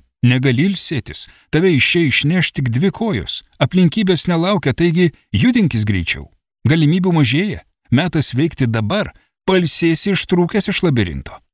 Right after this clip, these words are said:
Taigi pilna galva naujų strategijų, jis bėga vis greičiau, atiduoda visas jėgas ir štai dar kartą po daugybės posūkių ir vingių jis vėl pačiame labirinto vidury. Šįkart jau turi sustoti.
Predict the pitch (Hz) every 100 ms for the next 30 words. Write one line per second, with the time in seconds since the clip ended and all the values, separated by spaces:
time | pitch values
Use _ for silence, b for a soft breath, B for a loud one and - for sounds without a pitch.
0 | _ _ _ _ _ _ 160 185 175 156
1 | 156 147 135 117 107 110 104 101 95 85
2 | 80 117 165 - 170 160 170 165 170 165
3 | b b - 143 117 101 139 131 117 107
4 | - 107 82 76 - 135 156 - b b
5 | 110 151 160 180 120 107 117 - 95 -
6 | 98 90 95 175 - - 156 127 - 165
7 | 175 131 135 131 - 135 127 113 - 95
8 | 110 107 165 190 131 - - 139 180 -
9 | 147 101 92 92 160 180 185 b b _
10 | _ _ 226 208 131 147 175 107 - 92
11 | 113 151 92 87 95 113 110 101 - _
12 | - 101 95 92 78 69 _ _ _ _
13 | _ _ _ - 196 180 135 160 127 160
14 | 143 - - - - -